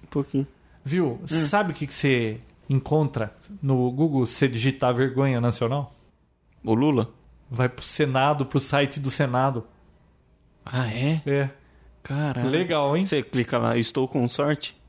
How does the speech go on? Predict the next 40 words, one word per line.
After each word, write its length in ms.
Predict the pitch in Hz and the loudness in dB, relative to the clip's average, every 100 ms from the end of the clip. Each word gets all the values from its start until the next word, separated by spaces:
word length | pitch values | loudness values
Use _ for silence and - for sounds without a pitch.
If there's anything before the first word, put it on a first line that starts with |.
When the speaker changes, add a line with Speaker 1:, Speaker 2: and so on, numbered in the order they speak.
| - _ _ - | -20 _ _ -2
Speaker 2:
Ah. 260 | 143 117 - _ _ - 113 | -2 -2 -8 _ _ -10 -2
Speaker 1:
É, 120 | 117 | 0
não, 320 | 117 107 - | 2 0 -2
quando 180 | - 285 | 0 0
Speaker 2:
Não, 60 | 381 | 0
Speaker 1:
você 40 | |
Speaker 2:
não, 100 | 233 180 | 0 0
Speaker 1:
clica 120 | - | 0
Speaker 2:
você 100 | 160 | -2
vai 200 | 135 277 | 0 0
lá 100 | 302 | 0
no 140 | 277 | 0
Google, 360 | 170 208 143 117 | 0 0 0 0
vai 160 | 135 | -2
dar 120 | 160 180 | 0 0
uma 100 | 170 | 0
busca, 340 | 151 139 127 | -2 -2 -2
vergonha 460 | 113 147 131 214 226 | 0 0 0 0 0
nacional, 500 | 170 - 139 226 190 | -2 -2 -2 0 0
vai 200 | 127 226 | -2 -2
pro 160 | 214 | -4
site 360 | - 202 226 233 | -4 -2 -2 -4
do 120 | 214 | -2
Senado. 460 | 220 190 165 170 113 | 0 0 0 -2 -4
Speaker 1:
Sabia 280 | - 330 440 | -2 -2 -2
que 60 | - | -2
se 40 | |
você 220 | 185 185 | 0 0
colocar 260 | 185 147 147 | 0 0 0
no 120 | 139 | 0
Google 280 | 131 135 131 | 0 0 2
notebook 520 | 143 165 135 127 139 | 2 0 -2 -2 -2
Toshiba 580 | - 123 - 143 123 120 | -2 -2 0 -2 0 0
e 80 | 117 | 0
for 240 | - 131 | 0 0
em 60 | 120 | 2
imagem, 340 | 117 131 123 120 | 2 2 2 0
sabe 220 | 165 143 | 0 0
quem 100 | 117 | 0
aparece? 420 | - - 254 - | 2 0 -2 -8